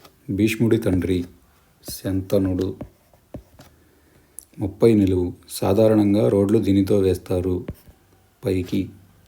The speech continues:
తారుతో, తిరగేసి రాయాలి. ఇరవై నాలుగు అడ్డం, చిల్లు, కంత. ఇరవై నాలుగు నిలువు, ఒక దుంప, కంద.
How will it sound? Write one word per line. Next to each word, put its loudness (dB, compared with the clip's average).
తారుతో, 0
తిరగేసి -2
రాయాలి. -4
ఇరవై 6
నాలుగు 2
అడ్డం, -4
చిల్లు, 0
కంత. -4
ఇరవై 6
నాలుగు 2
నిలువు, 0
ఒక -2
దుంప, -2
కంద. -4